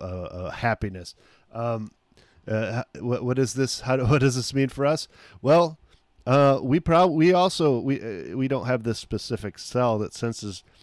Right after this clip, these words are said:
our friends around, but we also get a little jolt of happiness being around friends. And this is why a lot of us are, you know, a lot of, uh, the world is depressed right now, uh,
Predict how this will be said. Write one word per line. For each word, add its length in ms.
our 100
friends 360
around, 360
but 220
we 100
also 240
get 140
a 60
little 220
jolt 300
of 100
happiness 460
being 240
around 260
friends. 340
And 160
this 160
is 160
why 200
a 60
lot 200
of 60
us 180
are, 200
you 120
know, 120
a 40
lot 160
of, 300
uh, 380
the 180
world 600
is 380
depressed 600
right 200
now, 360
uh, 80